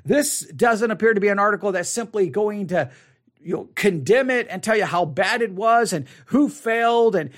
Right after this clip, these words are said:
and, and everything like that. It's not even really an article, it appears to, according to the headline, to try to be saying, you know, "Here are the solutions." No, it seems to be an article dedicated to answering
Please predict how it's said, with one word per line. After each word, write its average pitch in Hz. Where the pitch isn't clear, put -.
and, 156
and 175
everything 233
like 180
that. 208
It's 226
not 302
even 302
really 254
an 214
article, 226
it 185
appears 226
to, 185
according 196
to 180
the 165
headline, 165
to 190
try 247
to 233
be 226
saying, 214
you 185
know, 190
"Here 320
are 285
the 202
solutions." 202
No, 220
it 294
seems 330
to 247
be 254
an 233
article 208
dedicated 220
to -
answering 226